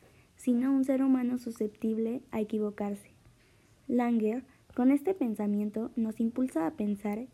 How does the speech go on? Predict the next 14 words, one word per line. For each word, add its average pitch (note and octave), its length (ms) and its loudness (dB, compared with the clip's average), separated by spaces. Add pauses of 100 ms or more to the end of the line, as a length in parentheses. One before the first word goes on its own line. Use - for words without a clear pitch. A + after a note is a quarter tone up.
que A3+ 140 -4
cualquier A#3 460 -2
víctima A3+ 760 -2 (320)
sobreviviente A3 800 -2
de A3 180 0
estos B3 300 -4
lamentables G#3+ 640 -2
hechos G#3+ 360 -6 (460)
podría C4 300 4
actuar D4+ 280 0
de C4+ 80 4
una B3 220 2
manera A3 340 0
errónea, G3+ 480 -2